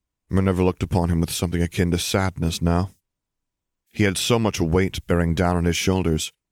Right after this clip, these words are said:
but Harry merely took it in his stride, "Then I won't try to stop you, even if I think I could convince you," she said with a smile. Harry nodded appreciatively.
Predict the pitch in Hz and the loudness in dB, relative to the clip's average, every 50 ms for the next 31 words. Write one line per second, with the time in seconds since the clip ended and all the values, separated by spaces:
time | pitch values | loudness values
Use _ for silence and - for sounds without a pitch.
0 | _ _ _ _ _ _ _ _ - 90 87 95 90 87 87 87 90 87 87 85 | _ _ _ _ _ _ _ _ -2 0 2 2 2 2 2 2 2 2 0 0
1 | - - 92 - 82 85 85 87 82 - - - 101 98 95 95 92 92 85 92 | -2 -4 -4 -4 -2 0 0 0 -2 -4 -4 -2 0 0 2 0 0 -2 -4 -6
2 | - - _ _ _ _ _ _ _ _ _ _ _ _ _ _ _ _ _ _ | -10 -18 _ _ _ _ _ _ _ _ _ _ _ _ _ _ _ _ _ _
3 | _ - 104 104 107 101 107 120 - - - 139 127 127 127 - - - 98 - | _ -2 0 0 2 2 0 0 -2 -2 -2 0 0 0 -2 -2 -2 -4 -4 -4
4 | - - 110 110 - _ _ _ _ _ _ _ _ _ _ _ _ _ - 110 | -4 -4 -4 -6 -6 _ _ _ _ _ _ _ _ _ _ _ _ _ -2 0
5 | 110 107 104 107 107 101 - 113 107 98 95 - - - - 87 92 98 101 107 | 0 2 0 0 -2 -2 -2 -2 -2 -2 -2 -4 -6 -6 -4 -2 0 0 0 -2
6 | - - 123 104 - - _ _ _ _ _ _ _ _ - - - - - 78 | -2 -2 -2 -4 -4 -8 _ _ _ _ _ _ _ _ -12 -10 -8 -6 -6 -6
7 | - - - - - - - 62 55 55 - - - _ _ _ _ _ _ _ | -6 -6 -6 -6 -6 -6 -6 -8 -8 -8 -10 -12 -14 _ _ _ _ _ _ _
8 | _ _ _ _ _ _ _ _ _ _ _ _ _ _ _ - - 90 85 82 | _ _ _ _ _ _ _ _ _ _ _ _ _ _ _ -4 -2 0 2 2
9 | 85 90 87 85 82 80 82 - 98 87 - - 87 82 85 90 87 90 | 2 2 0 0 -2 -2 -2 -2 -2 -2 -2 -2 -4 -2 0 -2 -2 -4